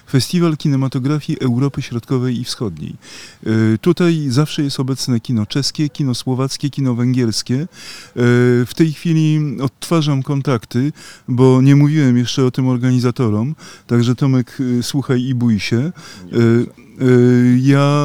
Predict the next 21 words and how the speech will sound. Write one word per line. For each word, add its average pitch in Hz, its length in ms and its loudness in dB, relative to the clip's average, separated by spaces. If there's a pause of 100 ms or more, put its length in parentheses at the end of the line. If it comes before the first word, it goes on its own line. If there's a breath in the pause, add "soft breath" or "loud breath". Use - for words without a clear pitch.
(420)
e, 120 40 -4
w - 100 -18
tej 143 180 0
chwili, 143 520 0
m, 127 800 -2
bardzo 139 540 0
intensywnie 139 680 -2
odtwarzam 139 420 -4
kontakty, 135 640 -2 (480 loud breath)
e, - 40 -4 (640)
żeby 131 500 0 (140)
przy-, - 140 -6
wróciły 131 480 0
tutaj 135 320 0
na 151 180 4
przykład, 120 600 -4 (380 loud breath)
e, 131 100 0
filmy 135 580 2
Litwy, 143 380 0
Łotwy, 127 360 -2
Estonii. 104 500 -4